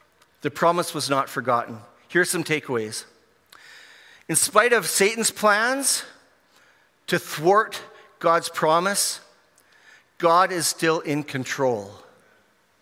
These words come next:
God hasn't changed.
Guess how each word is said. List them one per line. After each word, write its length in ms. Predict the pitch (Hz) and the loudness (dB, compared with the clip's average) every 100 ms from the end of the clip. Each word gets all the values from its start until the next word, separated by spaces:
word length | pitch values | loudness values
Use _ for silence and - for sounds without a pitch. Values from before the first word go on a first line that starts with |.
| _ _ _ _ _ _ _ _ _ _ _ _ _ _ - - - _ _ | _ _ _ _ _ _ _ _ _ _ _ _ _ _ -20 -20 -20 _ _
God 260 | - 196 220 | 4 4 4
hasn't 380 | 196 196 175 175 | 2 0 -2 -4
changed. 680 | - 165 135 120 120 - | -2 -2 -4 -8 -10 -12